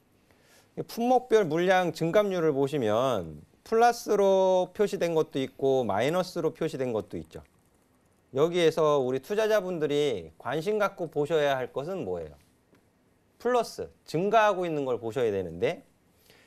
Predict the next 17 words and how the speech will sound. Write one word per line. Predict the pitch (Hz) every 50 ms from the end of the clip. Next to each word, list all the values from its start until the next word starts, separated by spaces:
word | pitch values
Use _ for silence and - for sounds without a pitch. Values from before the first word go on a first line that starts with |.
| _ _ -
이 | - 160 185
차 | 180 247 240
전지 | 233 240 233 202 220
같은 | 208 214 208 - 214 202 190
경우에는 | 190 190 185 180 175 165 165 160 160 156 156 156 156
플러스 | - - 247 247 240 240 - 196 -
칠 | - 247 240
점 | - 226 196
사 | - 180 165 135 - -
프로예요. | - 208 196 165 110 92 82 82 80 80 - _ _ _ _ _ _ _ _ _ _ _ -
근데 | 208 208
지금 | 170 190 202 196 160
이 | 147 170
차 | 156 - 254 240
전지 | 226 233 226 196 202 180
관련주들 | 156 156 160 165 185 190 180 165 156 139 139 123
어떻죠? | 104 107 - - - 95 190 - - 190 208